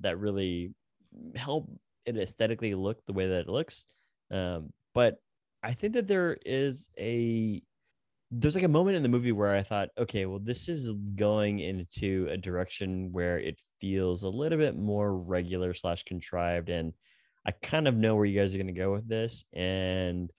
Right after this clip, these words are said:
the people that you're adding to the movie don't really help out where you're going with it either. Um, I think that there's, there's, like, a strong strive for it to, to have, like, this, this meaning of some kind.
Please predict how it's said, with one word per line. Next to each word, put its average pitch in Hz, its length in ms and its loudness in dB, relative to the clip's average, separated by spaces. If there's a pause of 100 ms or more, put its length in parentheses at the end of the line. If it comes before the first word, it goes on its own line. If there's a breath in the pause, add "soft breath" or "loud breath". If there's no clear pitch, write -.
(1400)
the 120 140 2
people 156 220 8
that 139 80 10
you're 110 160 8
adding 113 460 6
to 113 360 2
the 104 120 0
movie 127 640 0 (460)
don't 208 300 -2
really 208 260 4
help 175 300 2
out 151 160 6
where 135 120 2
you're 120 140 2
going 113 360 2
with 95 200 -2
it 98 140 -2
either. 82 500 -4 (120)
Um, 90 440 -6
I 127 80 4
think 147 160 4
that 160 120 -2
there's, 139 220 6 (360 soft breath)
there's, 120 140 2
like, 139 120 2
a 120 40 -4
strong 202 340 -2
strive 123 460 4 (120)
for 107 140 -2
it 101 80 -8
to, 90 180 0 (180)
to 95 300 2
have, 104 480 4
like, 95 280 2
this, - 340 -2 (380)
this 92 120 2
meaning 107 680 6
of 82 100 -2
some 92 200 -2
kind. 85 500 0